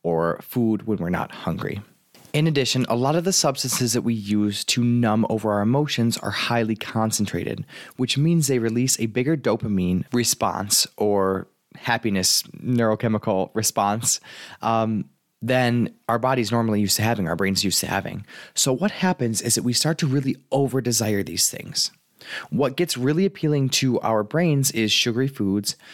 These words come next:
alcohol, and nicotine. And what's not so exciting is setting up goals for ourselves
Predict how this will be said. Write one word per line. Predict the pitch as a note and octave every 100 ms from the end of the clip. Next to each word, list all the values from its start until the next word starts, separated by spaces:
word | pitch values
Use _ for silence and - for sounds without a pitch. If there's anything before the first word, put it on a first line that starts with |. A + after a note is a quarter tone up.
| - -
alcohol, | A2 G#2+ G#2+ G2+ F#2 G2 -
and | A2+ B2
nicotine. | C#3+ C3 - E2+ A#2 - - -
And | - B2+
what's | B2 -
not | C3 E3 A3
so | - A#2
exciting | - A2+ G#2 G#2+
is | - A2
setting | B2 A#2+ A#2+
up | G#2+
goals | G#2 G#2
for | -
ourselves | C3+ - D3+ E3 E3